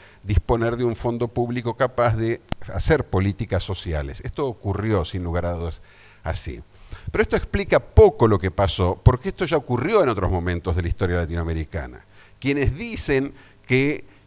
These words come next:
eh, los niveles de inclusión social mejoraron en los últimos quince años gracias a que el precio del petróleo aumentó, de la soja aumentó, y ahora estamos, y ahora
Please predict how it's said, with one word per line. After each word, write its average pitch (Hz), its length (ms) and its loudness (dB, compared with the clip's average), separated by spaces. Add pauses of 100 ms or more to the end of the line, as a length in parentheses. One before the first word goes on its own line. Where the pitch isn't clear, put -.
eh, 110 480 0
los 127 240 2
niveles 151 340 0
de 156 60 0
inclusión 131 400 -2
social 147 320 -2
mejoraron 123 920 4
en 104 120 -2
los 104 160 -2
últimos 135 360 -4
quince 135 360 -4
años 139 240 -2
gracias 135 400 0
a 117 80 2
que 123 400 -2 (280)
el 101 140 0
precio 139 320 0
del 127 80 2
petróleo 127 480 0
aumentó, 110 720 6
de 101 120 4
la 90 100 0
soja 123 320 0
aumentó, 104 800 2 (140)
y 101 160 -2
ahora 131 320 6
estamos, 123 560 0 (720)
y 98 100 0
ahora 123 440 6